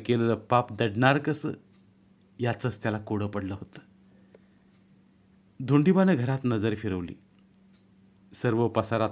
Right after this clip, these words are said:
तसाच पडला होता. चूल थंडगार होती. एक दिवा दिवळीत जळत होता आणि सखूबाई वरचेवर उरावर हाणून घेत होती आणि तळमळत होती. रत्ना एका कोपऱ्यात बसली होती.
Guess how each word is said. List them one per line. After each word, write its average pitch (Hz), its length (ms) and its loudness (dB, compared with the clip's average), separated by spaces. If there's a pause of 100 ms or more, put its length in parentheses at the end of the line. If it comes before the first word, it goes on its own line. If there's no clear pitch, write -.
तसाच 110 320 -10
पडला 104 280 -2
होता. 101 280 -12 (1300)
चूल 110 320 0
थंडगार 107 640 -2
होती. - 400 -10 (1000)
एक 110 260 0
दिवा 120 260 2
दिवळीत 123 340 2
जळत 117 320 2
होता 120 240 -8 (300)
आणि 123 160 -2
सखूबाई 113 500 0
वरचेवर 110 500 0
उरावर 113 440 0
हाणून 110 320 -2
घेत 107 220 -2
होती 107 300 -8 (100)
आणि 107 120 -6 (140)
तळमळत 104 400 0
होती. - 300 -16 (1500)
रत्ना 135 420 0
एका - 200 -2
कोपऱ्यात 127 500 -2
बसली 107 280 -6
होती. - 280 -12